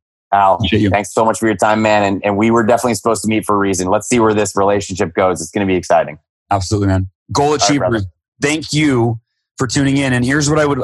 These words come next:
Speaker 2: uh, like to leave you with. From the spirit of today's conversation, Court, me, essentially helping other people, helping those that are less fortunate than you,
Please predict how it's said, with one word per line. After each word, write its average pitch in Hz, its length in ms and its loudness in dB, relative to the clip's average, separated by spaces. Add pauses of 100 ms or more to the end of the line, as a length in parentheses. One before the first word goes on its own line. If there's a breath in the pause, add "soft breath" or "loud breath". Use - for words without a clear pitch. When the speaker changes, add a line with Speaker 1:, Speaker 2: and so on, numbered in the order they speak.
Speaker 2:
uh, 135 80 2
like 131 200 0
to 123 80 -2
leave 127 200 2
you 131 100 2
with. 92 240 2 (640)
From 135 160 2
the 123 60 0
spirit 165 360 0
of 147 100 -4
today's 139 300 0
conversation, 117 960 0 (560)
Court, 131 440 0 (160)
me, 127 520 0 (320)
essentially 147 680 0
helping 139 340 0
other 127 140 0
people, 110 460 -6 (300)
helping 147 360 0
those 139 600 0
that 127 340 -2 (100)
are 131 160 0
less 135 280 0
fortunate 127 500 -2
than 120 120 -2
you, 101 300 0